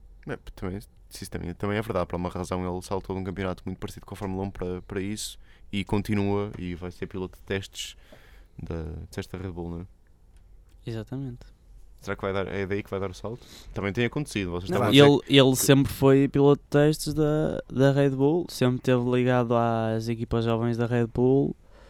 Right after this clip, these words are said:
Speaker 2: Agora vamos ver se, se <laughs> para mim o ideal era o Richard, pronto, eh, não sei, partir o dedo mindinho do pé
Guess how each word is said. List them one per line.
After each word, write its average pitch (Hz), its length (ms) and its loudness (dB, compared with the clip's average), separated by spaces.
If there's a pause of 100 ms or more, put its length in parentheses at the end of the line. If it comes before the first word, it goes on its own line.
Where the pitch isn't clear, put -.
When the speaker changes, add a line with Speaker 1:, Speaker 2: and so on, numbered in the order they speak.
(400)
Speaker 2:
Agora 113 340 0
vamos 117 280 0
ver 120 280 6
se, - 240 0 (960)
se - 280 2 (500)
<laughs> - 420 -20
para 131 160 4
mim 135 320 4 (160)
o 117 160 0
ideal 120 460 4
era 123 180 2
o 120 340 2
Richard, 113 500 0 (680)
pronto, 104 460 -2 (420)
eh, 107 320 -2 (320)
não 120 120 -6
sei, 110 320 -4 (120)
partir 131 360 2
o 123 40 4
dedo 120 200 4
mindinho 117 360 2
do 113 120 0
pé 117 320 0